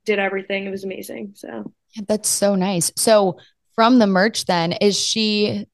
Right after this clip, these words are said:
Speaker 2: like, you're, you're promoting it, you're posting it, and then she
Speaker 1: Yeah.
Speaker 2: does the printing and the packaging and everything
Speaker 1: Yeah.
Speaker 2: for you and ships it out?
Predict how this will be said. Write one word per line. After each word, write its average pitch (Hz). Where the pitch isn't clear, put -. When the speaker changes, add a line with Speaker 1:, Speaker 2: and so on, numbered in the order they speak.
Speaker 2:
like, 190
you're, 208
you're 202
promoting 190
it, 190
you're 190
posting 180
it, 180
and 185
then 170
she -
Speaker 1:
Yeah. 180
Speaker 2:
does 180
the 190
printing 247
and 202
the 185
packaging 208
and 202
everything 190
Speaker 1:
Yeah. 196
Speaker 2:
for 185
you 202
and 190
ships -
it 180
out? 185